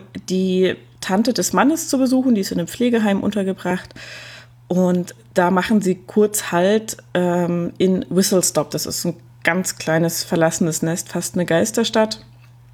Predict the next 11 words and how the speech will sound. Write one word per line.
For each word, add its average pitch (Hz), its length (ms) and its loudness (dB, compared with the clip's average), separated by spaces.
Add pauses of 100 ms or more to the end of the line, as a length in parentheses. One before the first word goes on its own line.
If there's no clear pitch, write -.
(540)
Und 180 140 0
da 180 100 4
sehen 180 240 4
wir 190 80 2
zum 190 160 -2
ersten 180 400 2
Mal 165 240 2
das, - 340 -2
ähm, 160 600 -2
das - 240 -2
Café, 220 560 2